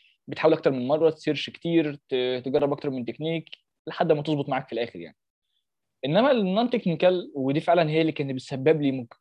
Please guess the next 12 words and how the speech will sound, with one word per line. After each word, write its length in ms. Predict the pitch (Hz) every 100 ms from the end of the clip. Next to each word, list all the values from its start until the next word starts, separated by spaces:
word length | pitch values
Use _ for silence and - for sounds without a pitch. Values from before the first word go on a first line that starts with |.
| -
مشكلة 320 | 123 - 175
كبيرة 300 | 135 156 147
قوي 120 | 143
في 60 | 139
الكورس، 440 | 107 147 156 - -
هو 280 | 139 131 - -
التايم 380 | - 175 196
مانجمنت 480 | 180 175 143 175 - _ _
والبروكراستينيشن، 920 | 131 - 135 135 131 131 131 110 95 101
إن 120 | 120
أنت 180 | 151 147
تبقى 500 | 143 120 104 110